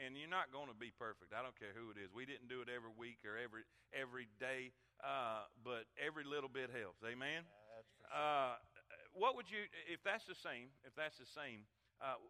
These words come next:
Speaker 1: is there anything you'd do differently? If you had it to do all over again, would,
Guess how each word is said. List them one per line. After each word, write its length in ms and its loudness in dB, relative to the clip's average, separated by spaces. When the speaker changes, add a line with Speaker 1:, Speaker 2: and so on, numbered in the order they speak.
Speaker 1:
is 80 -4
there 160 0
anything 400 -4
you'd 160 -10
do 160 -6
differently? 400 -8
If 60 -12
you 100 2
had 80 4
it 160 -4
to 80 -8
do 160 -4
all 160 0
over 240 -4
again, 320 -8
would, 160 -4